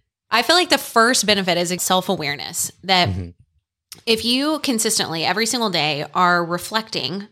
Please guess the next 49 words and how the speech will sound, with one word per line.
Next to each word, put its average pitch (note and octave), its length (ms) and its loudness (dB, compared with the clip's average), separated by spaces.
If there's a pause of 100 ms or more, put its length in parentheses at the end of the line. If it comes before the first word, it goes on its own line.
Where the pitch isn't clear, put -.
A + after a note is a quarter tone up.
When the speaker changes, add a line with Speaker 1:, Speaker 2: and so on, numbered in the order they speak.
(120)
Speaker 1:
on F3+ 540 4 (240)
what's F#3+ 220 -2
going G#3+ 240 2
on G3+ 140 4
in G3+ 100 2
your G3 140 0
life, F#3+ 640 2 (120)
what's F3+ 160 -6
going F3 180 0
on E3 140 0
in D#3+ 100 -2
your D3 120 -4
head. G3 560 2
I - 40 -2
mean, F3+ 120 2
I D#3 80 0
think E3+ 180 -4
this E3+ 180 -4
is E3 100 0
a E3+ 80 0
really D#3+ 360 -2
overlooked D#3 600 -2 (240)
aspect. E3 400 0
People G#3+ 160 2
think G3 260 0
like, D#3+ 260 0 (340)
"Oh, C4+ 260 6
this A#3 180 0
is A3+ 120 -2
a, A3+ 40 -2 (320)
a G3 260 4
journal. F#3+ 520 2
It's E3 160 -2
basically F#3+ 480 0
a F3+ 60 2
diary." D3+ 600 0 (400)
You F3+ 80 -2
know, D#3 80 2
it's E3 100 0
just G3 160 0
like F3+ 100 0
a F3+ 60 0
log D3+ 500 2
of D3 100 -4
what's C3+ 180 -6
happening C#3+ 340 -6
in A#2 100 -10
your G#2 120 -8
life. D#2 320 -4